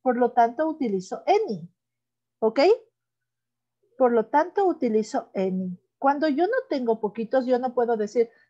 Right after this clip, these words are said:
"No tengo poquitos amigos". No, pues si no tengo amigos, digo, "Yo no tengo ningún amigo". No digo, "No tengo poquitos", ¿sí? Por lo tanto, few deja de tener sentido y utilizamos any, Elian.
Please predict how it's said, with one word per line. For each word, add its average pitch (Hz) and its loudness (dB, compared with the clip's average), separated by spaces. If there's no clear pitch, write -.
"No 294 0
tengo 277 -2
poquitos 220 -6
amigos". 185 -6
No, 269 -2
pues 170 -10
si 233 -8
no 262 -6
tengo 330 -2
amigos, 254 -2
digo, 214 -2
"Yo 202 -2
no 381 -4
tengo 226 -2
ningún 185 -6
amigo". 175 -12
No 254 -2
digo, 220 0
"No 202 -2
tengo 196 -4
poquitos", - -6
¿sí? 381 2
Por 330 0
lo 311 2
tanto, 269 -2
few 262 2
deja 240 0
de 233 -2
tener 190 -6
sentido 269 -6
y 247 -6
utilizamos 214 -8
any, 226 -2
Elian. 175 -6